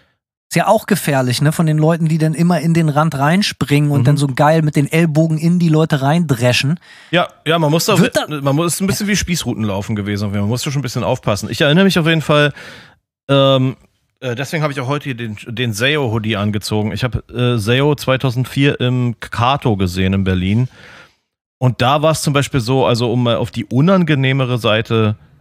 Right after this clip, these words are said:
Speaker 2: ähm, der ganzen Sache auch ein bisschen einzugehen, äh, da war's so, da hat eine lokale Band die Show eröffnet und, ähm, ich will meinen, von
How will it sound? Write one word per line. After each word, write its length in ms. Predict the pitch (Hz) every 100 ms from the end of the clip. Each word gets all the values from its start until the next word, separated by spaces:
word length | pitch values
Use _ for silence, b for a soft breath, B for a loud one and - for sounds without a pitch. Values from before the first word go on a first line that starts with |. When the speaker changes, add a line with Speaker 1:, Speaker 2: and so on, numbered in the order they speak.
| _
Speaker 2:
ähm, 580 | 110 107 107 104 101 101 - _ _ _ _ _ _
der 80 | 113
ganzen 300 | 110 120 113
Sache 240 | 107 107 120
auch 160 | 104
ein 80 | 107
bisschen 300 | 104 - 101
einzugehen, 720 | - 107 - 98 101 98 101 b b b b
äh, 120 | 101 104
da 160 | 110
war's 200 | 120 131
so, 260 | 117 131 151 - - _ _ _ _ -
da 160 | 120
hat 180 | 135 -
eine 100 | 151
lokale 500 | 131 110 123 131 147
Band 480 | 107 107 139 - -
die 100 | 104
Show 260 | - 120
eröffnet 600 | 143 131 143 156 151 - - -
und, 580 | 120 113 117 117 107 -
ähm, 340 | 110 107 107 -
ich 220 | 110 -
will 160 | 110 135
meinen, 440 | 113 104 117 143
von 460 | 135 123 117 113